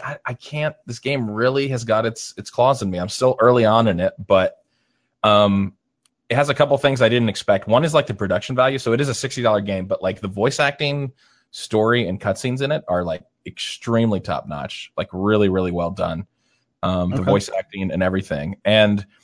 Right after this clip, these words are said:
Speaker 1: then it, it feels, so it's clearly was modeled after, a lot of people compare it to, like, Oblivion, um, and, like, a, the Bethesda kind of style. It definitely is deeper,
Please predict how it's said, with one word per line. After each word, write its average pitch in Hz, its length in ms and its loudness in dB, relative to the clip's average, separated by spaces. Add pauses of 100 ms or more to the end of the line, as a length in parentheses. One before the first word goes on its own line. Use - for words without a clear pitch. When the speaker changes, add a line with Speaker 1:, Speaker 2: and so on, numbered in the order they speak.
(280)
Speaker 1:
then 139 260 4
it, 135 200 2
it 131 120 2
feels, 175 520 2
so 135 160 4
it's 123 100 -4
clearly 156 400 -2
was 123 160 -2
modeled 107 380 4
after, 101 420 0
a 92 100 -4
lot 107 120 6
of - 80 2
people 110 160 -2
compare 98 320 -2
it 90 60 -8
to, 98 100 -6
like, 87 160 -6
Oblivion, 95 720 -2 (680)
um, 87 600 -4 (380)
and, 98 100 -2
like, 95 140 -2
a, - 20 -4
the 92 240 -8
Bethesda 101 540 0
kind 98 220 -2
of 92 240 -10
style. 95 760 0
It 92 220 -14
definitely 170 400 0
is 104 300 -6 (340)
deeper, 202 600 0